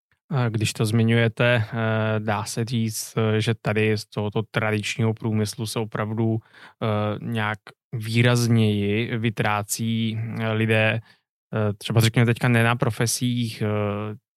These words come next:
těch dělnických, ale třeba, eh, technologických. Já stále doufám,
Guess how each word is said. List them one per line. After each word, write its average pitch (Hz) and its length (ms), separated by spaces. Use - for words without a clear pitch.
těch 107 160
dělnických, 143 800
ale 110 240
třeba, 110 600
eh, 110 200
technologických. 127 1040
Já 104 340
stále 110 260
doufám, 113 500